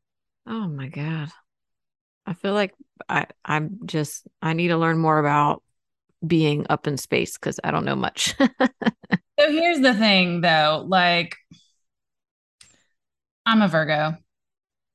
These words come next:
Speaker 2: which is the ruling sign of this house.
Speaker 1: Okay. You should have
Speaker 2: I
Speaker 1: done
Speaker 2: don't
Speaker 1: this
Speaker 2: know.
Speaker 1: house then. You should have.
Speaker 2: No, no, no,
Speaker 1: Yeah.
Speaker 2: no. I'm just making a comment about the planetary rulers. I don't personally identify with Ceres as the ruler of Virgo because I'm way too cerebral.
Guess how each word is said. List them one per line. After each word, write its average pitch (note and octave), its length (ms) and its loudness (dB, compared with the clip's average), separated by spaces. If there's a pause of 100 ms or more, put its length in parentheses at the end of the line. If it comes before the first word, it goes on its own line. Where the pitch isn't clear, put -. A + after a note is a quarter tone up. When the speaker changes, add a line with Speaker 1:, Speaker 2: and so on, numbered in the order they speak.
(220)
Speaker 2:
which G#3 240 0
is F#3 180 2
the F#3 100 4
ruling F3 580 2 (100)
sign E3 680 0
of E3+ 100 -4
this E3 160 -2
house. D3 420 -2
Speaker 1:
Okay. F#3 440 -2
You F#3 160 -2
should F#3+ 180 -2
have F#3 80 2
Speaker 2:
I E3+ 60 4
Speaker 1:
done F3 180 6
Speaker 2:
don't E3+ 80 2
Speaker 1:
this - 100 0
Speaker 2:
know. G3+ 60 4
Speaker 1:
house F#3 220 2
then. D#3 240 0
You D3+ 80 -2
should D3+ 180 -2
have. D3+ 160 -2 (100)
Speaker 2:
No, B3 300 2 (400)
no, A#3 180 6
no, A3 80 6
Speaker 1:
Yeah. E3 260 2
Speaker 2:
no. F#3 40 -4 (160)
I'm A3+ 140 6
just A#3 160 2
making G#3+ 320 4
a E3+ 80 -2
comment F3 400 0
about D#3 280 0
the D#3 320 2
planetary D#3+ 500 -2
rulers. C#3+ 640 -6 (640)
I A3+ 420 4
don't G3 440 4
personally F3+ 720 2
identify D3+ 880 0
with D3+ 180 -8
Ceres D3+ 600 -4
as D3+ 160 -6
the D#3+ 100 -4
ruler D3+ 400 -8
of D3 140 -10
Virgo C3+ 420 -4
because D#3+ 300 -8
I'm E3 200 -2
way F3 280 0
too E3 240 -4
cerebral. D#3+ 840 -2